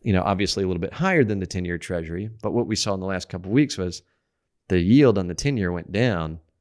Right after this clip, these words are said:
and the rates on the mortgages went up.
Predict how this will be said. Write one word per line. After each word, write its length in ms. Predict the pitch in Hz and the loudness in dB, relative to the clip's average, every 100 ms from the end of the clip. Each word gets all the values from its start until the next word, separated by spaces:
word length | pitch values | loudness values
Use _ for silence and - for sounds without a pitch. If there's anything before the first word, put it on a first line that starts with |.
| _ _ _ _ _ _ | _ _ _ _ _ _
and 520 | 101 90 87 87 87 | 0 2 2 -2 -6
the 100 | 80 | -6
rates 320 | 82 101 104 - | 0 0 0 -6
on 80 | |
the 80 | 85 | -6
mortgages 500 | 82 107 92 - 78 | -4 -4 -6 -12 -14
went 140 | 87 90 | -12 -12
up. 220 | - | -14